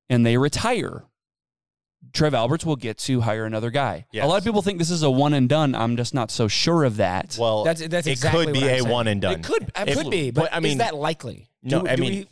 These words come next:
Speaker 3: is that, like, a high-end percentage that we think this is gonna be a one and done? I don't think so.
Speaker 2: If he hires the wrong guy, it a hundred percent is one, one and done. If he hires the wrong guy and we fail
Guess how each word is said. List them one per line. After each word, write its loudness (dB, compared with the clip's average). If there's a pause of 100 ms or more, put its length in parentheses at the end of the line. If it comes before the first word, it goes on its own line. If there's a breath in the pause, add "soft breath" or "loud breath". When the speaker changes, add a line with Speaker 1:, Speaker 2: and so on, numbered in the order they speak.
Speaker 3:
is -6
that, -6
like, -2
a 0
high-end -2
percentage -4
that -2
we -2
think -4
this -4
is -6
gonna -4
be -4
a -4
one -12
and -14
done? -16
I -4
don't -10
think -16
so. -12
Speaker 2:
If -10
he -2
hires -2
the -4
wrong 2
guy, 0
it -2
a -2
hundred -2
percent -2
is -8
one, -4
one -2
and -6
done. -4 (100)
If -2
he 0
hires -2
the -2
wrong 2
guy 0
and -6
we -6
fail 0